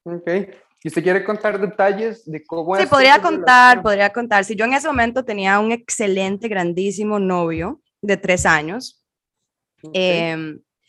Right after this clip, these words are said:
Speaker 2: fue muy, muy complicado navegar la
Speaker 1: Obvio.
Speaker 2: ética de, de la decisión, no solo la parte ética, sino también como el dilema emocional de,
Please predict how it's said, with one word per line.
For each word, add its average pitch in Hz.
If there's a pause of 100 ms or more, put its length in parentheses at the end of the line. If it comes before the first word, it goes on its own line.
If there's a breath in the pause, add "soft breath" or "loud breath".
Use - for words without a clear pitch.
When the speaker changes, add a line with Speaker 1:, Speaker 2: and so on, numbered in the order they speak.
(220 soft breath)
Speaker 2:
fue 240
muy, 262
muy 240
complicado 262
navegar 180
la 202
Speaker 1:
Obvio. 165
Speaker 2:
ética 247
de, 185 (1160)
de 208
la 196
decisión, 202 (100)
no 247
solo 302
la 359
parte 233
ética, 269
sino 180
también 220
como 247
el 185
dilema 180
emocional 202
de, 190